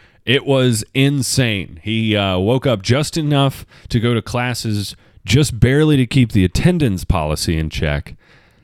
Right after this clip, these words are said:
and to, like, do whatever assignments he needed. And then he slept sixteen hours a day. He grew, like, six inches. His dick had never been bigger. Sorry, Mom.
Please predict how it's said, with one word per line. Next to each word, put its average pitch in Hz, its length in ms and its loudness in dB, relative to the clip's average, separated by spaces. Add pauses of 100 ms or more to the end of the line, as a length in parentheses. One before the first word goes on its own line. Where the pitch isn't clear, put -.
and 104 160 0
to, 104 100 2
like, 101 300 -4
do 123 180 4
whatever 131 300 0
assignments 135 500 0
he 98 80 -2
needed. 78 440 -2
And 92 160 2
then 110 60 4
he 98 100 2
slept 120 320 -2
sixteen - 360 -2
hours 80 200 2
a 78 60 0
day. 76 200 0
He 127 100 6
grew, 254 240 4
like, 110 200 0
six - 280 -6
inches. - 380 -10 (380)
His 107 180 4
dick 139 280 2
had 107 140 2
never 196 300 4
been 170 240 4
bigger. 92 420 0 (600)
Sorry, 87 340 2
Mom. 73 340 -2